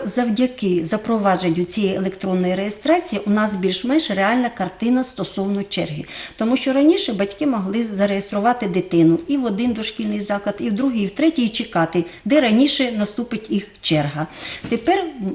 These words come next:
мають можливість лише в один, тому що програма не пропускає вже в два і в три,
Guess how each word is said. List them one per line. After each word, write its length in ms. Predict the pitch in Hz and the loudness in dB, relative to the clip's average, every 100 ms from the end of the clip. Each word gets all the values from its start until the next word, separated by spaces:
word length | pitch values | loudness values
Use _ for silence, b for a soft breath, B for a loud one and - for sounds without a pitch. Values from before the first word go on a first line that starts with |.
| - | -2
мають 300 | 202 196 190 | 0 0 0
можливість 440 | 190 185 190 175 | -4 0 0 0
лише 260 | 214 - 180 | 0 2 2
в 80 | 170 | 0
один, 240 | 175 277 | 2 0
тому 240 | 269 190 | 0 -2
що 140 | 180 175 | -2 -4
програма 480 | - 175 185 170 160 | -4 -2 0 2 4
не 180 | 180 | 4
пропускає 640 | 180 208 202 254 - 285 294 | 2 -2 -6 -8 -2 2 2
вже 200 | 269 302 | 2 0
в 140 | 285 | 0
два 240 | 233 240 262 | -2 -2 -2
і 160 | 269 | 0
в 60 | 262 | -2
три, 220 | - 262 | 0 -2